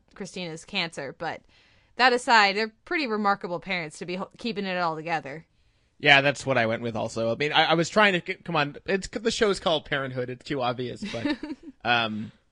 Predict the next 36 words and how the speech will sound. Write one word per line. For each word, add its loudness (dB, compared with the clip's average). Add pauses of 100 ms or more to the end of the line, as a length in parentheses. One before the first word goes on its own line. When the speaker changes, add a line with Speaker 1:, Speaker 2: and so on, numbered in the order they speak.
(380)
Speaker 2:
uh, -2
I -2
mean, -2
I, 0
I, 0 (100)
really 4
every 4
set 0
of -4
parents -2
on -6
Parenthood -6
is, -14
is, -12 (180)
is -8 (240)
good 0
in -6
their -6
own -8
ways. -10
But -10
yes, -8
clearly -4
they're -2
the -6
ones -10
going -8
through -12
the -10
most -12
shit -10
at -10
the -20
same -12
time. -14 (360)
Speaker 1:
Yeah. -10